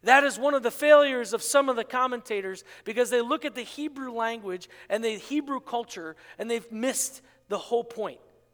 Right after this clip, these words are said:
But Boaz did not. In this passage, we see how we can have hope in a hopeless world. And the first thing that we see, the first key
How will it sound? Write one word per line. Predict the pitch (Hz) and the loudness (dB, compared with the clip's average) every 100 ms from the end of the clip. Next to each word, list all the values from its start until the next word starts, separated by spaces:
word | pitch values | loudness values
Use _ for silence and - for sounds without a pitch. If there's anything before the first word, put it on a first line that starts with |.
| _ _ _ | _ _ _
But | 190 | -6
Boaz | 160 226 220 196 180 | -2 0 0 -2 -4
did | 180 160 | -12 -10
not. | 180 151 - _ _ _ _ _ _ _ 202 | -6 -6 -8 _ _ _ _ _ _ _ -4
In | 277 302 | -2 0
this | 269 | -2
passage, | - 247 254 - 220 170 | -4 -2 -2 -4 -10 -10
we | 240 254 | -8 -6
see | - 269 254 220 175 - _ - | -6 -6 -8 -10 -12 -16 _ -2
how | 262 294 277 | 4 6 6
we | 254 269 | 2 -6
can | 233 | -8
have | 208 190 | -10 -12
hope | - - 226 214 - _ _ _ _ - | -10 -2 -2 -2 -14 _ _ _ _ -6
in | 208 | -6
a | |
hopeless | 190 208 208 196 - | -4 -6 -6 -8 -10
world. | 156 165 147 127 _ _ _ _ _ | -12 -12 -12 -14 _ _ _ _ _
And | 233 247 | -2 -2
the | |
first | 240 320 - | -2 -2 -2
thing | 285 277 | -6 -6
that | 240 | -6
we | 240 240 | -6 -8
see, | - 254 | -8 -8
the | 240 | -6
first | 233 277 269 - | -6 -6 -8 -10
key | - - 294 262 190 | -14 -8 -6 -6 -10